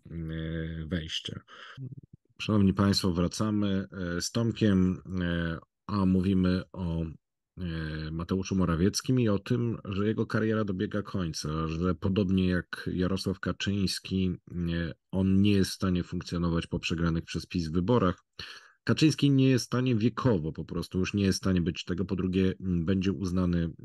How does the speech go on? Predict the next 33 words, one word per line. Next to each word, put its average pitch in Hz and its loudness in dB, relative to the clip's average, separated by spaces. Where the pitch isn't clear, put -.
jako 85 -4
ojciec 90 -4
porażki 95 0
i 95 -2
będą 95 -2
chcieli 92 0
z 82 -2
niego 87 -2
zrobić 82 -4
honorowego 85 -2
prezesa, 82 -2
to 73 -8
jest 78 -8
raz. 95 -2
Dwa, 95 0
e, 95 0
Mateusz 107 2
Morawiecki 98 0
po 95 -4
prostu 98 -4
ma 92 0
bardzo, 98 0
bardzo 90 0
dużo 85 -4
wrogów, 95 -4
szczególnie 110 0
jeden 92 4
jest 78 -2
bardzo 78 -4
potężny, 92 0
to 80 -4
jest 85 -4
ma-, 82 -2